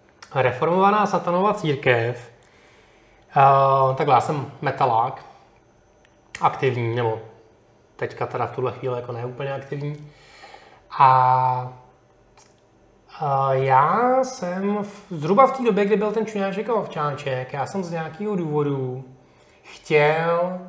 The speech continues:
se stát členem satanovy církve. Jo, tý, tý satanovy církve, jako kterou známe, eh, kterou založil ten Anton, Anton Šándor Lavej,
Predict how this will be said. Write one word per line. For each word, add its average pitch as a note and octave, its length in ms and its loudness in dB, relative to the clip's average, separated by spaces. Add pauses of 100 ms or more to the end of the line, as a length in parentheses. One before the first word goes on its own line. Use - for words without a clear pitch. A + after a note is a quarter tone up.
(200)
se - 240 -8
stát F3+ 560 -2
členem D3+ 680 -2 (280)
satanovy D#3 560 -2
církve. C3+ 600 -4 (1300)
Jo, C3 300 4
tý, D#3+ 300 -6
tý D#3+ 260 -6
satanovy D#3 420 -2
církve, D#3+ 360 -6
jako D#3 180 -4
kterou D#3+ 300 -2
známe, D3 640 0 (500)
eh, B2 40 0
kterou D3+ 240 -2
založil C#3+ 400 0
ten D#3 160 -4
Anton, D3 560 -4
Anton D3+ 320 -6
Šándor D#3 400 2
Lavej, C3+ 640 4